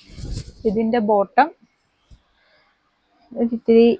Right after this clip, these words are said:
ആ, പലാസോ, പലാസോ ഒന്നും പറയാൻ പറ്റത്തില്ല, ഇത്തിരി ലൂസ് ടൈപ്പ് ആണ് ബോട്ടം വരുന്നത്. ഇതിന്റെ മെയിൻ ഹൈലൈറ്റ് ഇതിന്റെ ദുപ്പട്ട തന്നെയാണ്.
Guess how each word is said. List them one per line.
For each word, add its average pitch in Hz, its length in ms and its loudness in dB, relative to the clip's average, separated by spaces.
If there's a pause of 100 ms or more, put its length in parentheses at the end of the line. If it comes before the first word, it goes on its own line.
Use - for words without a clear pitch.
ആ, 226 100 0 (400)
പലാസോ, 226 920 8
പലാസോ 214 400 10
ഒന്നും 294 200 6
പറയാൻ 277 320 10
പറ്റത്തില്ല, 226 600 4 (280)
ഇത്തിരി 262 240 2
ലൂസ് 247 400 8 (120)
ടൈപ്പ് 226 280 8
ആണ് 185 260 6 (400)
ബോട്ടം 208 340 8
വരുന്നത്. 180 540 2 (380)
ഇതിന്റെ 247 260 4
മെയിൻ 262 400 4
ഹൈലൈറ്റ് 226 500 8
ഇതിന്റെ 233 260 6
ദുപ്പട്ട 214 400 6
തന്നെയാണ്. 214 680 8